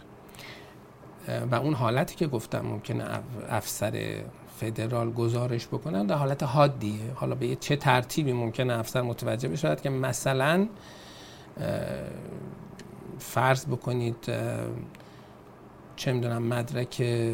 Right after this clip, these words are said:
حالا تحصیلی شما یا مدرک کاری شما یا اصلاً شرکت شما مثلاً فیکه و اداره مهاجرت نفهمیده، مثلاً کبک نفهمیده.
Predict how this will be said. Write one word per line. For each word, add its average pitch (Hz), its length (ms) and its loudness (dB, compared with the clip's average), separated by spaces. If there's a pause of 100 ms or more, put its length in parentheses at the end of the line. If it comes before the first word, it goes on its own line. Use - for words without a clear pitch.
(680)
حالا 110 300 -4
تحصیلی 110 580 0
شما 101 240 -6
یا 113 120 -2
مدرک 117 380 -2
کاری 113 400 -2
شما 104 320 -6
یا 117 140 -4
اصلاً 117 300 -4
شرکت 131 500 2
شما 123 200 0
مثلاً 110 380 0
فیکه 113 420 -2
و 113 40 -2
اداره 107 280 -2
مهاجرت 107 320 -4
نفهمیده، - 680 -8
مثلاً - 180 -12
کبک 107 420 -6
نفهمیده. - 380 -12